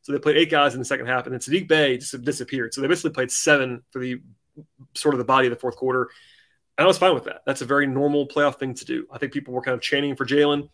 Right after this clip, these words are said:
to come back in. But if you watch the first half, he was really a liability on offense. And then defensively, he's a little bit overzealous in the series.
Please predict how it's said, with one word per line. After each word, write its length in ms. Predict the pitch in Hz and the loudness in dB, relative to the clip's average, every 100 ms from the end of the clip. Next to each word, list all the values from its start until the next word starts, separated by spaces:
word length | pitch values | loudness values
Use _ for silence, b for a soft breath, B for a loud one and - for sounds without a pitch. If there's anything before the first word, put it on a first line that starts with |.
| _ | _
to 80 | 123 | -8
come 120 | 139 | -2
back 220 | 135 131 | -2 4
in. 160 | 151 147 | 2 2
But 80 | b b b 135 | b b b -4
if 60 | |
you 80 | 135 | 2
watch 160 | 151 165 | 2 2
the 80 | 151 | 0
first 180 | 147 | 0
half, 240 | 156 147 - | 4 4 4
he 80 | 143 | -2
was 160 | 127 | -4
really 200 | 120 151 | 0 2
a 40 | 135 | 4
liability 460 | 131 127 123 135 | 2 0 0 -2
on 80 | 123 | 0
offense. 420 | 131 135 135 - - | -2 -2 -6 -6 -10
And 100 | 123 | -6
then 160 | 123 123 | -4 -4
defensively, 540 | 123 143 143 127 135 | -4 -4 -4 -6 -6
he's 200 | 120 127 | -4 -6
a 40 | |
little 140 | 120 127 | -4 -2
bit 100 | 131 | -2
overzealous 540 | 131 120 127 131 - | -2 -2 0 -2 -4
in 20 | |
the 80 | 127 | -8
series. 440 | - 131 127 123 | -4 -2 0 -2